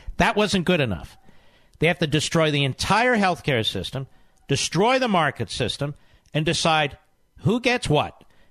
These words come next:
And that's, I say, that's what they're all about. They want to know who gets what. And so, uh, the, uh, the other system, the capitalist system, the reason why it's so successful is because we don't care about who gets what.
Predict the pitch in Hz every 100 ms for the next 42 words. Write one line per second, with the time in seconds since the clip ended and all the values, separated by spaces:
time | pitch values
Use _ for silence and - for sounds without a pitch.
0 | _ - 147 190 233 233 - 302 80 -
1 | - 147 208 - 240 233 240 254 254 277
2 | 226 - 135 165 180 175 160 135 247 254
3 | 247 - 233 262 147 - _ - _ _
4 | _ _ _ _ - 156 131 165 156 151
5 | 143 127 - - _ _ _ _ - 123
6 | 151 180 151 202 262 180 170 160 170 151
7 | - 208 269 151 135 - 131 - 147 143
8 | 170 175 170 156 151 135 - 135 - 120
9 | - 143 117 - 160 208 - _ _ -
10 | - - _ _ - 139 180 202 208 156
11 | 254 285 - 254 240 196 - 170 156 139
12 | 123 - 123 117 90